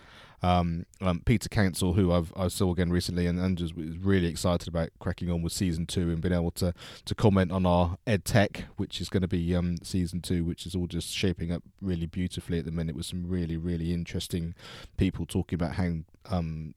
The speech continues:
technology is being used in schools and computing. Um,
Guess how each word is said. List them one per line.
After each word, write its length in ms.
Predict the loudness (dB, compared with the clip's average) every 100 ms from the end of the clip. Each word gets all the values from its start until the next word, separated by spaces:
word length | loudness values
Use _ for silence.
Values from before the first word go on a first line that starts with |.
| _
technology 680 | -6 -4 -4 -4 -4 -4
is 120 | -4 -4
being 240 | -6 -2
used 280 | -2 -2 -4
in 120 | -8
schools 380 | -6 -6 -6 -8
and 100 | -8
computing. 580 | -8 -6 -6 -4 -8 -8 -18 -20 -20 -20 -20 _
Um, 480 | 4 4 4 0